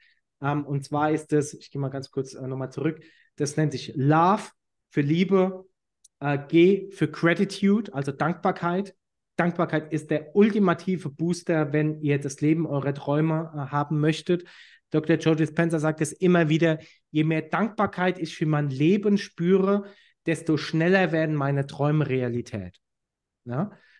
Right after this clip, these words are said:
Ähm, und natürlich, je mehr ich in der Liebe bin, statt im Hass, in der Diskrepanz, in der Separation, äh, je mehr ich in der Liebe, in der Dankbarkeit bin,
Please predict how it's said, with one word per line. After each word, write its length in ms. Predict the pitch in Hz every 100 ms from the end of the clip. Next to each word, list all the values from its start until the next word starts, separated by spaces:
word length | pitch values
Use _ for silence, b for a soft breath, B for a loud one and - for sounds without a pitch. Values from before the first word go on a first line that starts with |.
| B _
Ähm, 580 | 127 123 123 120 120 156 _
und 160 | 156
natürlich, 480 | 160 160 - 208 202
je 60 | 170
mehr 180 | 170
ich 140 | 185 185
in 60 |
der 100 | 165
Liebe 300 | 151 180 220
bin, 260 | 208 202 202
statt 240 | - 160 -
im 160 | 143 - -
Hass, 280 | 196 - -
in 160 | 151
der 260 | 143 143 139 B B _
Diskrepanz, 840 | 196 202 196 208 202 175 175 180 175
in 240 | - 151
der 220 | 139 135 131
Separation, 1000 | - 190 214 175 175 180 - 175 175 170 b b _
äh, 140 | 147 151
je 160 | 143
mehr 180 | 143 180
ich 100 | 196
in 80 | 175
der 100 | 160
Liebe, 300 | 156 226 214
in 80 | 170
der 100 | 156
Dankbarkeit 640 | 175 202 226 214 180 175
bin, 260 | 165 160